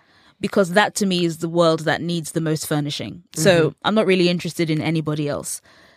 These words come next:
Speaker 1: I'm really here for black girls first,
Speaker 2: Mm-hmm.
Speaker 1: every time. And I think sometimes the television that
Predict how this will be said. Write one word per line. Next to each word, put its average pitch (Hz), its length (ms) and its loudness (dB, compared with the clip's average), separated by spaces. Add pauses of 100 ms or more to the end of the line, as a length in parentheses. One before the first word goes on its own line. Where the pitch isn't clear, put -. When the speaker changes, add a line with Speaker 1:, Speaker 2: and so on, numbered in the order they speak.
(220)
Speaker 1:
I'm 190 160 2
really 202 180 6
here 170 120 4
for 165 100 -2
black 151 220 -2
girls 110 220 -4
first, - 460 -6
Speaker 2:
Mm-hmm. 170 140 0
Speaker 1:
every 175 200 4
time. 143 360 -4 (480)
And - 120 2
I 214 100 4
think 240 360 0 (160)
sometimes 214 520 2
the 190 80 0
television 226 500 2
that 175 240 4